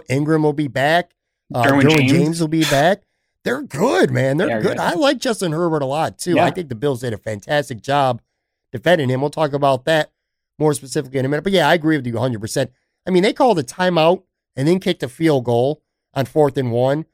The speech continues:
Speaker 1: Didn't they call a timeout and ultimately end up punting, too, at some point in the game?
Speaker 2: They,
Speaker 1: I, I
Speaker 2: right
Speaker 1: feel
Speaker 2: at the
Speaker 1: like
Speaker 2: end of
Speaker 1: they
Speaker 2: the
Speaker 1: wasted
Speaker 2: half. Yeah.
Speaker 1: Yeah. I, I feel like they wasted <laughs> two timeouts for just terrible decisions, man. It's, uh, it was definitely to the benefit of the Bills. And again,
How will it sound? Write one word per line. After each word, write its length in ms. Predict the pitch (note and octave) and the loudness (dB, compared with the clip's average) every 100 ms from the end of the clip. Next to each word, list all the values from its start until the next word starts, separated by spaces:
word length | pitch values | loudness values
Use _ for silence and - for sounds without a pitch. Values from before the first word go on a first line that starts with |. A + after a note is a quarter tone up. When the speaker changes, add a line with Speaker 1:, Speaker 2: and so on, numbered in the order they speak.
| _ _ | _ _
Speaker 1:
Didn't 220 | F#3+ E4 | 0 0
they 80 | F4 | 0
call 240 | D#4 C4+ B3+ | 0 2 2
a 40 | |
timeout 400 | A3+ G3+ F#3+ G#3 | 4 2 4 4
and 100 | F3 | 4
ultimately 400 | E3+ F3+ F3+ E3+ | 2 0 -2 0
end 100 | E3+ | 0
up 160 | D#3 - | -2 -4
punting, 380 | _ C#3 E3 C#3 | _ -4 -2 -4
too, 200 | D3 E3 | -2 -2
at 120 | E3+ | -2
some 220 | - D#3+ | -4 -6
point 260 | D#3 E3+ F3 | -4 -4 -2
in 80 | E3+ | -6
the 60 | |
game? 340 | E3 F3 F3 F3 _ _ _ _ | -4 -4 -4 -8 _ _ _ _
Speaker 2:
They, 220 | - D#3+ D3 | 0 2 2
Speaker 1:
I, 140 | C#3+ | 0
I 20 | |
Speaker 2:
right 160 | D3+ D3+ | 2 2
Speaker 1:
feel 20 | |
Speaker 2:
at 20 | |
the 40 | D3 | 4
Speaker 1:
like 100 | D3 | 4
Speaker 2:
end 80 | D3 | 4
of 40 | |
Speaker 1:
they 80 | B2 | 4
Speaker 2:
the 60 | B2+ | 4
Speaker 1:
wasted 100 | B2+ | 4
Speaker 2:
half. 400 | B2 C#3+ - - | 2 -2 -12 -6
Yeah. 280 | B2+ A#2+ A2+ _ _ _ _ _ _ | -4 -2 -6 _ _ _ _ _ _
Speaker 1:
Yeah. 280 | F#3+ F3+ A2 _ _ - | 0 2 0 _ _ -10
I, 200 | E3+ E3 | -4 -4
I 20 | |
feel 180 | C#3+ G3 | 0 0
like 140 | E3+ | 2
they 100 | E3+ | 0
wasted 360 | D3 D3 E3 - | 0 0 -2 -6
<laughs> 60 | _ | _
two 120 | D3 | -10
timeouts 440 | - F3 E3+ E3 | -2 -2 0 -2
for 120 | - C3 | -2 -10
just 280 | C#3 C3 | -8 -12
terrible 500 | - - D#3 F3+ C#3 | -18 -6 -2 0 -2
decisions, 560 | A2 G2+ - D3+ A#2 G2 | -8 -12 -6 -6 -6 -10
man. 240 | A2 A2 | -6 -6
It's, 160 | C3 - | -6 -4
uh, 220 | D#3+ C3+ B2+ _ _ _ _ | -2 -2 -4 _ _ _ _
it 60 | - | 0
was 140 | F3 | 0
definitely 320 | C3 F3+ F3+ D3+ | 2 0 0 -8
to 100 | D3+ | -6
the 80 | |
benefit 300 | A#2 C#3 B2+ | -4 -4 -4
of 80 | B2 | -10
the 60 | G#2 | -8
Bills. 260 | A2+ D3+ A#2 | -2 -2 -2
And 120 | D3+ | -2
again, 320 | D#3+ F#3 G2+ | 0 0 -2